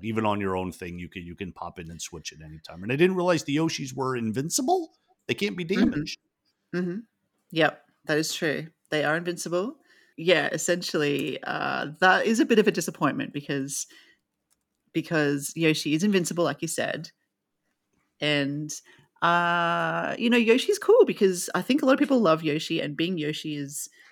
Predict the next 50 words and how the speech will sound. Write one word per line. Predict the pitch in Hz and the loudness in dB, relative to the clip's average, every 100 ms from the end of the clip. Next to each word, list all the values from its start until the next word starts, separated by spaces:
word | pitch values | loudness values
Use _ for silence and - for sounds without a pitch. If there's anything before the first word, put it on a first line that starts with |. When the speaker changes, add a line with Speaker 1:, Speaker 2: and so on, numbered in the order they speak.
| _ | _
Speaker 2:
fun | - - 240 254 165 | -20 2 4 4 4
in | 160 | 2
that | 143 | 0
you | 147 | -2
get | 151 | -4
to | - 143 135 139 | -4 -6 -4 -6
flutter | - 196 185 | 0 2 2
jump | 165 170 160 156 | 2 2 2 0
and | - 151 | -6 -8
people | 165 156 | -6 -8
can | 139 139 | -6 -8
ride | 127 147 185 | -4 0 0
on | 196 | 0
Yoshi. | 180 190 - 190 185 | -2 -6 -4 -2 -2
If | 165 156 | -4 -4
you're | 131 135 | -4 -4
Luigi, | 135 139 139 156 | -6 -8 -8 -10
for | 156 | -10
example, | 151 151 - 180 | -10 -10 -8 -8
you | 170 139 | -6 -12
could | - 143 | -12 -12
ride | - 110 170 | -10 -10 -8
on | 160 | -6
Yoshi, | 139 151 190 | -6 -4 -6
which | 180 | -6
is | 160 | -12
kinda | - - 160 | -14 -14 -14
cool. | - 175 208 _ - _ _ _ - | -14 -14 -16 _ -20 _ _ _ 4
But | 220 208 - - - - | 6 6 2 -6 -10 -4
who | 254 | -2
doesn't | 370 359 | 0 0
wanna | 339 339 | 0 0
be | 311 | 0
the | 302 - | 0 -2
elephant, | 302 415 - 294 196 151 196 | -4 -4 -2 0 0 -4 -6
and | 202 | -4
who | 226 | -2
doesn't | 247 247 220 | -2 -2 -2
wanna, | 226 226 220 214 202 | -2 -2 -2 -4 -4
you | 202 | -4
know, | 196 190 | -4 -4
be | 196 196 | -4 -6
the | 202 | -4
drill | - 202 220 226 | -2 0 0 -2
hat | 202 160 - - | -4 -6 -6 -8
and | 165 | -8
the | 165 | -6
bubble | 165 196 196 | -6 -6 -6
person? | - 160 - 147 - - - - - _ | -8 -14 -10 -10 -10 -14 -16 -20 -20 _
Like, | 165 156 - | -6 -6 -8